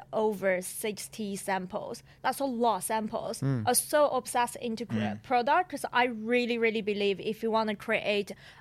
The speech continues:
Speaker 1: a really good brand, you not only, the first thing you have to crack the code is you need to have amazing product that
Speaker 3: Yeah.
Speaker 1: outperform other competitors.
Speaker 2: Sure.
Speaker 3: No, definitely. No, definitely. So if somebody was listening to this and they have an idea for a business and they're thinking of going through Kickstarter as a,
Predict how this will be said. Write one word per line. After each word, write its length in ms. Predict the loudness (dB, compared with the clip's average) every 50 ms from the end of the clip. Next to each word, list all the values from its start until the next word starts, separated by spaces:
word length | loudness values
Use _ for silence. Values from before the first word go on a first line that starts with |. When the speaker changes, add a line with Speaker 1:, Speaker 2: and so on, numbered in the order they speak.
| -2
Speaker 1:
a 120 | 0 0 0
really 460 | 0 -2 -2 0 0 0 0 0 -2
good 200 | -2 -4 -4 -2
brand, 320 | -2 0 2 2 0 0 -4 -12 -20 -18 -10 -4
you 120 | 0 2
not 300 | 4 6 6 4 4 2 0
only, 440 | -2 0 0 0 -2 -4 -6 -8 -6 -2
the 120 | -2 -2
first 360 | -2 2 4 4 4 4 2
thing 160 | 0 -2 0 0
you 60 | 0
have 180 | 0 0 0 -2
to 100 | -4 -6
crack 280 | -2 -2 -4 -4 -4
the 120 | -4 -10 -8
code 360 | -6 -4 -4 -2 -2 -4 -4 -4
is 280 | -2 -2 -2 -4 -8 -10
you 100 | -6 -4 -2
need 180 | -2 -2 -2
to 80 | -4 -6
have 260 | -4 -4 -6 -6 -8 -16 -14 _ -6
amazing 440 | -4 -2 -2 -2 -2 -2 -4 -6 -8
product 440 | -8 -8 -8 -6 -4 -6 -6 -8 -8 -6 -2
that 60 | 0
Speaker 3:
Yeah. 100 | 0 0 0 0 2
Speaker 1:
outperform 540 | 2 2 2 -2 -8 -8 -6 -6 -6 -6 -6 -6
other 220 | -6 -6 -6 -6
competitors. 720 | -8 -8 -10 -8 -10 -10 -12 -12 -14 -14 -16 -14 -16 -18 -18 _ _ _ -16 -10
Speaker 2:
Sure. 400 | -6 -2 0 0 0 0 -2 -8 -6 0
Speaker 3:
No, 180 | 2 2 4 4
definitely. 480 | 4 2 2 0 -4 -4 -6 -6 -6 -4
No, 120 | -4 -2
definitely. 380 | -2 -2 -4 -4 -6 -8 -8 -8 -10 -14 -16 -10 0
So 140 | 8 10 10
if 80 | 10 10
somebody 220 | 8 8 8 6
was 140 | 4 4 4
listening 240 | 2 2 2 0 0
to 100 | 2 2
this 180 | 0 0 0
and 80 | -2 -2
they 40 | -2
have 140 | -2 -2
an 80 | -2 -4
idea 280 | -4 -2 -2 -2 -2 -2
for 100 | -4 -6
a 40 | -6
business 300 | -6 -6 -6 -6 -8 -6
and 100 | -6 -6
they're 60 | -4
thinking 320 | -4 -4 -6 -4 -6 -8
of 80 | -8 -6
going 220 | -4 -4 -4 -4 -4
through 120 | -6 -8
Kickstarter 540 | -10 -10 -10 -6 -6 -6 -6 -6 -8 -10 -10
as 120 | -8 -8
a, 240 | -6 -6 -6 -8 -10